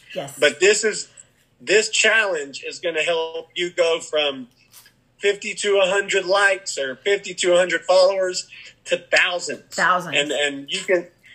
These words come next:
Speaker 2: and you can look, you know, we, we know what we're doing on this front. So just join us on this challenge. And I promise result. We promise results. We guarantee
Speaker 1: We do.
Speaker 2: that
Speaker 1: We
Speaker 2: you will see
Speaker 1: guarantee.
Speaker 2: the difference.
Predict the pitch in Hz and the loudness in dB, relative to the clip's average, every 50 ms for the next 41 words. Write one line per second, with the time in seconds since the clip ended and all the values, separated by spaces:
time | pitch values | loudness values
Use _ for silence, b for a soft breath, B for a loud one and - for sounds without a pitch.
0 | b b - 147 151 151 165 180 175 - 185 175 165 190 233 240 202 - - 156 | b b 0 0 0 0 -2 -4 -2 -2 -2 -2 0 2 2 2 0 -2 -6 -2
1 | 151 147 143 143 165 175 175 165 - _ - _ _ - 156 165 160 175 185 196 | 0 0 2 2 2 0 0 -2 -8 _ -20 _ _ -6 -4 -2 4 4 4 4
2 | 190 202 185 165 - - 147 156 160 160 156 151 151 147 151 147 143 143 - - | 4 2 0 0 0 -6 -6 -4 -2 -2 -4 -4 -4 -6 -6 -6 -6 -6 -6 -8
3 | - - 156 147 151 143 131 - - _ _ _ - - - 165 139 135 175 147 | -8 -6 -6 -4 -2 -4 -4 -6 -12 _ _ _ -12 -6 -6 -6 -4 -4 -6 -6
4 | 135 131 - 165 180 196 196 190 185 185 185 185 185 - - - _ _ - 170 | -4 -2 0 2 2 2 2 2 2 2 2 2 0 -2 -12 -14 _ _ -2 -2
5 | 160 156 156 147 - - - 190 185 180 170 160 143 135 131 131 127 - b b | -2 -2 -2 -6 -4 -2 2 2 2 2 2 -2 -2 -4 -4 -6 -8 -10 b b
6 | b b b b 139 139 139 - - 139 - - - - 175 165 170 165 170 165 | b b b b -2 -2 -2 -2 -2 -2 -2 -2 -4 -4 -2 -2 -2 -2 -4 -6
7 | - 143 143 139 139 147 135 123 123 131 165 175 175 - 175 170 170 175 170 160 | -10 -12 -12 -8 -2 0 0 0 0 -4 -8 -8 -6 -2 -2 0 0 0 -2 -2
8 | 156 - 147 143 127 135 117 - - - - 131 120 151 160 175 185 175 - 220 | -8 -8 -10 -6 -2 -2 -2 -2 -4 -10 -10 -4 0 2 4 4 2 0 -2 -4
9 | - - 214 220 208 180 - - - - - - - - 269 294 302 302 294 269 | -2 -2 -4 -4 -4 -6 -8 -10 -6 -4 -4 -4 -2 2 2 4 4 4 2 0
10 | - - - 226 160 151 180 190 185 - 147 135 120 - - - - _ | -2 -4 -4 -4 0 2 2 2 2 0 -6 -8 -8 -8 -12 -14 -16 _